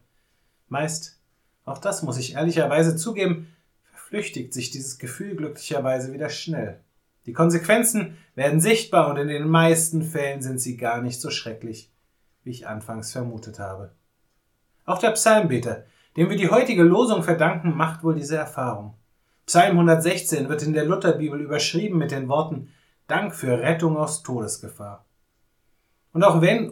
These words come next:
unsere innere Unruhe vielleicht nicht immer gerade ein Ausdruck für oder eine Folge von Todesgefahr ist, so dürfen wir in unserer Unruhe dennoch immer wieder die Worte sprechen, die der Psalmbeter in Vers sieben spricht.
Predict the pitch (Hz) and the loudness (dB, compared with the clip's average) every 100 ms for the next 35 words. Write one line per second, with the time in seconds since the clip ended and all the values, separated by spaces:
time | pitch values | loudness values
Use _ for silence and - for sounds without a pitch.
0 | - 202 240 - 165 190 233 170 165 196 | -4 0 2 2 -2 -2 2 2 2 0
1 | 214 175 160 160 175 175 170 196 165 - | 0 4 4 4 2 2 0 -4 -6 -6
2 | - 165 220 190 147 - 147 165 139 - | -6 -2 2 2 0 -2 0 2 0 -2
3 | - 180 - - 160 - 196 220 190 143 | -4 -4 -4 -4 -8 -8 -8 0 2 2
4 | 143 139 135 - 180 190 147 - 202 165 | 0 0 -6 -4 -2 -2 -2 -4 -4 -4
5 | 180 175 160 151 - 139 131 131 - _ | -4 -2 -4 -8 -2 -2 -2 -6 -12 _
6 | _ _ _ _ _ - 117 151 165 175 | _ _ _ _ _ -12 -4 -2 0 -2
7 | 151 143 127 127 123 - 170 190 123 117 | -2 -4 -8 -6 -8 -6 -4 -4 -2 -4
8 | 110 139 151 190 156 - 175 196 156 139 | -4 -2 0 0 -4 -6 -6 0 0 0
9 | 170 165 - 175 208 170 165 175 165 - | 0 -2 -2 -6 -8 -2 0 2 0 -4
10 | - 143 139 143 127 _ _ _ _ _ | -8 -10 -10 -12 -16 _ _ _ _ _
11 | _ _ 127 151 156 - 135 120 110 110 | _ _ -8 -6 -6 -4 -2 -2 -4 -6
12 | 113 110 110 117 120 120 117 120 127 - | -6 -6 -8 -8 -6 -8 -10 -10 -10 -10
13 | - 107 - - | -10 -12 -14 -20